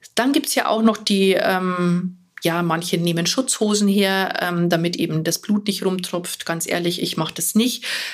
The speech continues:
ähm, weil die Hündin, die pflegt sich in dieser Zeit wirklich selber. Die machen sich ganz, ganz, ganz viel sauber. Und wenn jetzt da mal ein Blutstropfen, ähm,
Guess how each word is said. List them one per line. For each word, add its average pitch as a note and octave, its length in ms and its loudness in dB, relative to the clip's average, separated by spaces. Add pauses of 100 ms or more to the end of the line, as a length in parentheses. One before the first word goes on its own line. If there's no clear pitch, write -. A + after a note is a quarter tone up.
(160)
ähm, F3 640 -2
weil E3 340 0
die E3 240 -2
Hündin, F3+ 480 2
die - 340 -2 (1040)
pflegt G#3 400 0
sich F#3 240 -4
in F#3+ 120 4
dieser F3 280 0
Zeit D#3+ 320 -4
wirklich F3 300 -4
selber. F#3 480 2 (320)
Die - 100 -2
machen E3+ 300 2
sich - 220 -6
ganz, F#3 260 -2
ganz, F#3 240 -2
ganz F3 200 -2
viel E3+ 220 0
sauber. E3 440 2
Und D#3+ 340 0
wenn D#3+ 160 2
jetzt D#3 240 -2
da D#3+ 40 0
mal D#3 120 -2
ein D3+ 100 -4
Blutstropfen, F3 1000 -2 (580)
ähm, D#3+ 400 -4